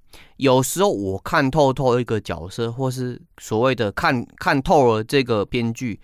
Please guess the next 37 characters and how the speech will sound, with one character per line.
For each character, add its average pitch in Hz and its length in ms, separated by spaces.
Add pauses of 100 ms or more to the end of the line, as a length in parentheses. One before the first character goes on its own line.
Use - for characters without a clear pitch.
(120)
那 185 180
我 107 120
为 156 100
什 123 120
么 104 60
会 120 60
继 120 100
续 120 160
玩 98 240
下 104 180
去？ - 300 (100)
因 190 140
为 208 80
我 98 220
会 147 120
觉 147 160
得 123 140
这 - 160
个 131 140
角 87 260
色 117 220
他 131 160
有 117 140
一 110 140 (120)
定 113 240
的 92 340
空 127 260
间 113 220
是 127 100
可 120 160
以 98 80
继 117 140
续 107 160
做 101 240
发 90 240
挥 87 220
的， - 200